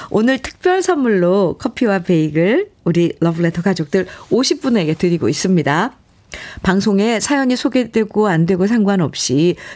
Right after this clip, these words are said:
특별 선물 당첨되실 수 있으니까요. 문자와 콩으로 보내주세요. 문자는 샵 일공육일로 보내주시면 됩니다. 짧은 문자는 오십 원,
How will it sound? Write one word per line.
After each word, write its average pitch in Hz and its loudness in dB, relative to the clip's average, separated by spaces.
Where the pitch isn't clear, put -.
특별 277 0
선물 208 2
당첨되실 170 0
수 - -4
있으니까요. 165 0
문자와 277 2
콩으로 277 0
보내주세요. 143 -2
문자는 180 0
샵 - -2
일공육일로 180 0
보내주시면 156 -2
됩니다. 147 0
짧은 269 0
문자는 185 0
오십 160 -2
원, 190 0